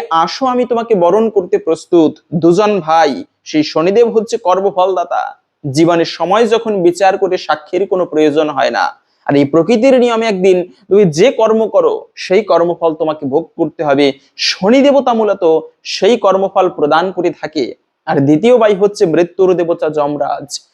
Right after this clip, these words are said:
গিয়া দেখো শ্মশানে দিবানিশি অনলে, করিতেছে মানবের শত অহংকার। কোনো অহংকার করতে নেই এজন্য জীবনে। আর সেই শনি দেবতা মূলত এই জ্যৈষ্ঠ মাসে তিনি জন্মগ্রহণ করেছিলেন, বিধায়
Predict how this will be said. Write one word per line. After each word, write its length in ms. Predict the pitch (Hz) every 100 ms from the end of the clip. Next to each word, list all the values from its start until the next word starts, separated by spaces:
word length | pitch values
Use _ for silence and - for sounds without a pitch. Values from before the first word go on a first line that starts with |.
| _ - 135
গিয়া 200 | 170 208
দেখো 260 | 208 208
শ্মশানে 500 | 214 180 180 185 196
দিবানিশি 640 | 208 170 180 220 247 254 226
অনলে, 500 | 196 190 165 156 - _ _ -
করিতেছে 440 | 208 220 233 233
মানবের 420 | 185 175 175 180
শত 340 | - - 180 190
অহংকার। 760 | 151 151 170 165 139 107 - - _ -
কোনো 160 | 151
অহংকার 580 | 160 147 147 226 233 226
করতে 300 | 202 202 208
নেই 180 | 196 196
এজন্য 420 | 180 156 180 180
জীবনে। 460 | 151 160 160 151 143 - - 160
আর 140 | 143
সেই 440 | - - 233 208 - _ _
শনি 400 | - - 190 240
দেবতা 300 | 254 233 226
মূলত 340 | 208 196 190 170 156 156 _ -
এই 160 | 196
জ্যৈষ্ঠ 460 | 180 156 185 - 240
মাসে 260 | 226 226
তিনি 260 | 233 226 226
জন্মগ্রহণ 800 | 156 175 175 196 185 165 180 180
করেছিলেন, 560 | 165 170 - 143 120 - _
বিধায় 520 | 147 151 185 175 156